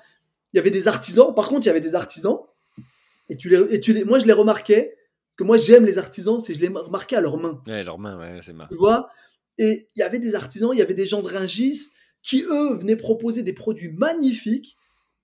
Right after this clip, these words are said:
Speaker 1: Et t'avais des autres, les politiques, qui venaient, euh, faire un peu parader pour voir le président. Mais c'est, c'est des gens comme nous, t'es,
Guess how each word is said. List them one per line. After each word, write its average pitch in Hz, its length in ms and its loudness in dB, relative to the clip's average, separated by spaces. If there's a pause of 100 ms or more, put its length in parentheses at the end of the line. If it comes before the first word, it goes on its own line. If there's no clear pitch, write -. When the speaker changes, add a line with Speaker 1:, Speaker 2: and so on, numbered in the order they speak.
(260)
Speaker 1:
Et 359 160 -2
t'avais 196 220 2
des 160 180 -8
autres, - 220 -4
les 151 80 -6
politiques, 131 460 -10
qui - 80 -16
venaient, 160 280 0
euh, 139 140 0
faire 151 200 -8
un 131 80 -10
peu 151 140 -12
parader 143 380 -6
pour 170 140 -10
voir 131 100 -10
le 131 60 -14
président. 165 360 -12 (240)
Mais 196 80 0
c'est, 233 160 2
c'est 233 140 -2
des 226 140 4
gens 294 160 2
comme 320 240 -2
nous, 359 160 0
t'es, 214 200 -10